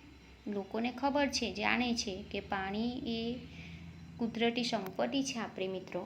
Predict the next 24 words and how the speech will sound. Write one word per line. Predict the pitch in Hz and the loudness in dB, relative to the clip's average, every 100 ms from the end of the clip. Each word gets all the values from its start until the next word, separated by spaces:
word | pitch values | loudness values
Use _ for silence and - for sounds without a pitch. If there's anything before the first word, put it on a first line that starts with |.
| - | 0
અમૂલ્ય | 240 285 277 262 | 4 4 6 4
સંપત્તિ | 214 202 190 190 190 196 | 4 0 2 0 0 -2
છે, | - 190 180 - - - - - - - - - - - | -2 -4 -8 -12 -18 -20 -20 -20 -20 -20 -20 -20 -20 -8
બરાબર? | 220 220 226 247 254 - - - - - - | -2 0 0 -4 -8 -16 -20 -20 -20 -16 -2
અને | 208 214 226 226 220 - | 4 4 4 0 -6 2
પાણીનો | 226 214 214 247 254 254 254 262 - - 240 247 | 6 6 6 4 4 4 2 -2 -10 -4 0 4
આધાર | 233 220 240 240 202 | 6 8 10 10 10
વરસાદ | 226 220 254 240 247 | 8 8 8 8 6
છે, | 208 | 0
મુખ્ય | 190 185 - 208 | 2 -2 0 2
આધાર | 190 170 196 269 - - | 4 4 0 -2 -8 -2
વરસાદ | 247 269 269 226 180 | 6 6 8 2 2
છે, | - 190 | -2 0
બરાબર? | 220 262 277 | 2 2 2
વરસાદ | 226 185 - 208 208 | 2 2 2 0 4
પડે | 247 233 190 - - | 4 4 2 -4 -8
તો | - 214 | 0 0
જ | 214 | 0
પાણી | 208 196 196 | -4 -2 -2
આપણને | 190 - 196 247 - - - - - - | -2 -2 -2 -2 -6 -16 -20 -20 -4 6
મળી | 285 285 247 | 8 10 8
રહે. | 214 | 6
આપણે | 196 180 196 196 | 4 4 4 4
જે | 196 | 2